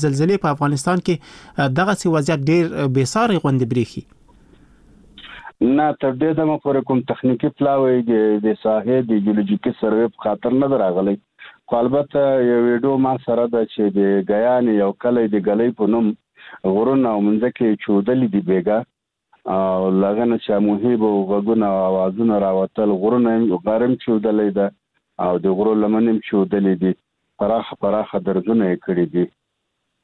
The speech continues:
Speaker 1: بلې، او هلته د سیمې د خلکو وضعیت څه ډول و؟ تاسو وایئ چې پرون مو ساحه له نږدې کتلې.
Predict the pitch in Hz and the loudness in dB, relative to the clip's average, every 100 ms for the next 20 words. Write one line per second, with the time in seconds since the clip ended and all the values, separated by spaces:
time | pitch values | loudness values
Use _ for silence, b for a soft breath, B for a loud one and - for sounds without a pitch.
0 | _ _ _ _ _ _ _ _ _ _ | _ _ _ _ _ _ _ _ _ _
1 | - - - 170 180 180 180 190 190 165 | -20 -12 0 0 2 0 0 0 0 0
2 | 214 202 202 175 180 220 214 185 175 - | -2 -2 -2 -2 -2 0 0 0 -2 -2
3 | 202 196 180 170 170 170 185 160 160 156 | -2 0 0 0 -2 -4 -2 0 0 0
4 | 151 165 - 156 170 165 - 151 156 175 | 0 -2 0 0 0 -2 -2 -2 0 2
5 | 165 151 151 135 165 160 151 135 165 160 | 0 0 -2 0 0 2 0 0 -2 -2
6 | 151 190 | -2 0